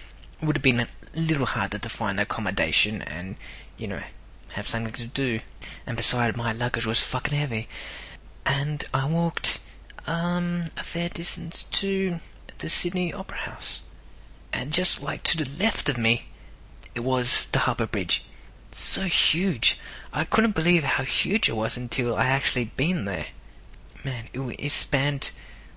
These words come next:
well, entire harbour, really, 'cause that's what a bridge's job is to do.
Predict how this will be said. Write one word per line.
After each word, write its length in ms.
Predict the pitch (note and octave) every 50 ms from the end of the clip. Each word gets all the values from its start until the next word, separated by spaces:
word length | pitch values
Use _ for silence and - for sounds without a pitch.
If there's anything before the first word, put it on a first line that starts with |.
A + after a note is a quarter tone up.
| - - - - - -
well, 240 | C3+ A#2 G2+ A2+ G2 - - - - - - -
entire 420 | G#2 A2 - - - A#2+ A#2 G#2+
harbour, 440 | - - - D#3 D#3+ D3 - F#2+ G#2+
really, 380 | A#2 D3 D3+ A#2+ G#2+ A2 A#2 - - - - - - - -
'cause 180 | - A#2+ A2+ -
that's 420 | - B2 B2 - - - - -
what 220 | - A#2 B2 A2+ - -
a 40 | B2+
bridge's 400 | A#2+ C3+ C3+ C3+ C#3 C3+ - -
job 300 | - - D3 C3+ C#3 - -
is 140 | D3 - -
to 80 | -
do. 200 | D3+ - E3+ D3+